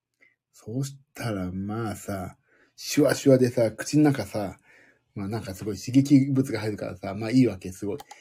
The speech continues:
で、飲んだ後も、炭酸ですげえ、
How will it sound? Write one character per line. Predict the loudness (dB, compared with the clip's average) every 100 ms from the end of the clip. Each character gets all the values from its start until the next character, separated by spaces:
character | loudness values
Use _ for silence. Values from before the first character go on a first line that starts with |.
| _ -2
で、 | 0
飲 | 0 8 10 10
ん | 10
だ | 6
後 | 6 -2
も、 | -6 -8 _ _ _ _ -4
炭 | 4 6 8
酸 | 6 4
で |
す | 0 2 6
げ |
え、 | 8